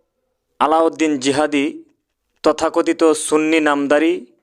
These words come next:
ভণ্ড মাজার পূজারী। সে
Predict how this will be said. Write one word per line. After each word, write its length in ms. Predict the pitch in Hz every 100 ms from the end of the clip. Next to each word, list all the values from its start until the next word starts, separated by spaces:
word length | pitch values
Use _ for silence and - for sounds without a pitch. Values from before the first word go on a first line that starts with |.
| _ _ -
ভণ্ড 340 | 113 143 160 156
মাজার 420 | 143 131 131 143
পূজারী। 400 | - 127 120 95 - _ _ _ _ _ _ _
সে 600 | - - 160 160 160 147